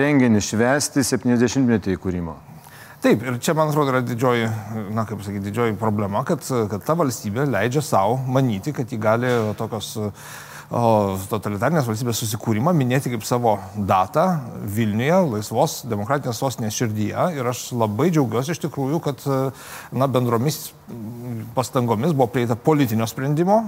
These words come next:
Speaker 2: būtent, taip sakant, politinio sprendimo to renginio neleisti Lietuvos
Speaker 1: Bet ar jis
Speaker 2: Vilniaus
Speaker 1: nepavėluotas?
Speaker 2: erdvėje.
Speaker 1: Štai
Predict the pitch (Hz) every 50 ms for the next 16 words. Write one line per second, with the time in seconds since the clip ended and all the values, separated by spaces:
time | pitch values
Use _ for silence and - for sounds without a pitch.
0 | - - 131 123 127 131 123 123 107 113 107 - - 120 113 - 117 113 110 -
1 | - - 127 151 190 185 175 143 - - 131 120 123 151 165 180 185 - - -
2 | - - - 143 127 120 123 127 131 143 147 156 170 196 214 214 190 - - -
3 | 110 104 95 160 156 - 170 170 156 170 160 117 151 156 131 156 151 156 165 160
4 | 143 110 101 104 101 110 107 - 143 139 139 139 127